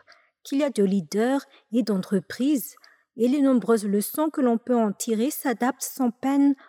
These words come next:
au cabinet entreprise tel qu'il est indispensable de le concevoir aujourd'hui. Huit. Qu'est-il arrivé au manager responsable ?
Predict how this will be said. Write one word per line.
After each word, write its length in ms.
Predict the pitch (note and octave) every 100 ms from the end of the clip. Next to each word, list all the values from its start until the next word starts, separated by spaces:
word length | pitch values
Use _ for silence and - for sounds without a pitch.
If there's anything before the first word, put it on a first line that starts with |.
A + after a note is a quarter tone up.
| - -
au 80 | E3+
cabinet 440 | F#3+ D#3 D#3+ D#3
entreprise 880 | D#3 D#3 F#3+ D#3+ - G#3 A#3+ A#3 - - - _ _
tel 200 | C#4+ B3+
qu'il 160 | - D4+
est 160 | C#4
indispensable 960 | C#4+ B3 A3+ - A#3 - C4 C4 A#3 -
de 80 | E3
le 100 | D#3+
concevoir 840 | - A#3+ - A#3+ G3+ B3 C#4+ C#4+ -
aujourd'hui. 680 | F3+ C#3 D3 - D#3 D#3+ E3+ _ - _ _ _ _ _ _ _ _ _
Huit. 580 | F3 F#3+ C4+ - - - _ _ _ _
Qu'est-il 340 | - F4 - F4
arrivé 460 | C#4+ A3 G3 A#3+
au 80 | C#4+
manager 600 | A#3 D#3 D3+ C#3+ D#3+ F3
responsable ? 920 | - E3+ - G3 E3+ - D#4+ C4+ E3